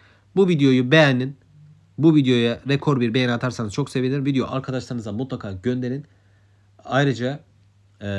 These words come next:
yorum atarsanız da çok sevinirim. Kanala abo-, kanalıma, YouTube kanalıma abone olun. Zil sesi tuşuna basıp ay-, paylaştığım videolardan anında haberdar ol-, olabilirsiniz. Ayrıca Instagram'daki Kahin Mahrez'i bir yazın,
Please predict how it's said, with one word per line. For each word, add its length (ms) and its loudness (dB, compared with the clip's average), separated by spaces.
yorum 300 4
atarsanız 500 -4
da 80 -6
çok 200 -4
sevinirim. 380 -4
Kanala 300 -2
abo-, 360 -4
kanalıma, 560 -2
YouTube 260 -4
kanalıma 380 -4
abone 280 0
olun. 220 -2
Zil 180 -4
sesi 240 -8
tuşuna 320 -10
basıp 280 -6
ay-, 320 -2
paylaştığım 380 -4
videolardan 440 -6
anında 300 -4
haberdar 380 -4
ol-, 220 -4
olabilirsiniz. 640 -4
Ayrıca 480 -2
Instagram'daki 640 -6
Kahin 240 -8
Mahrez'i 480 -8
bir 160 -2
yazın, 400 -2